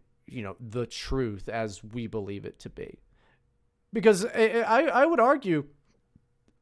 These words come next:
dude, the mainstream media pushes all of the, all the Russia nonsense. You've got half, uh, of, of the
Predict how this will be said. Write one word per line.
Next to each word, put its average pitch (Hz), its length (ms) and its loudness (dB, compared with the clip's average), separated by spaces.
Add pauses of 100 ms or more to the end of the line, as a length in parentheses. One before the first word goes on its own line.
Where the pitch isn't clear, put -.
(100)
dude, 277 220 0
the 180 60 -2
mainstream 226 340 0
media 120 240 -2
pushes 113 320 -4
all 110 140 -2
of 95 80 -8
the, 107 120 -4
all 123 220 -2
the 110 80 -2
Russia 107 260 -6
nonsense. 101 540 -6 (240)
You've 208 160 -2
got 196 260 2
half, 190 540 -2 (360)
uh, 156 460 2
of, 147 480 0
of 117 220 -8
the 123 180 -2